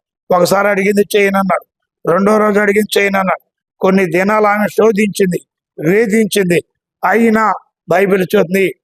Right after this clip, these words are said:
పాపమును విడిచి పారిపోమని చెప్పినప్పుడు యోసేపు నీతిమంతుడు గనక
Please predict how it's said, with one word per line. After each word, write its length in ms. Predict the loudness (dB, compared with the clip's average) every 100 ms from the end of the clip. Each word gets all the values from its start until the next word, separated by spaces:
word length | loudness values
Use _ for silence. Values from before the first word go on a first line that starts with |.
| _ _ -2
పాపమును 800 | 0 2 0 0 -2 0 2 2
విడిచి 300 | 0 -2 -4 0
పారిపోమని 720 | 0 0 0 0 0 -2 -6
చెప్పినప్పుడు 520 | -6 -4 -4 -4 -4 -6 _ _ _ 0
యోసేపు 460 | 0 2 0 2
నీతిమంతుడు 680 | 0 -2 0 0 0 0 0
గనక 400 | 0 -2 -2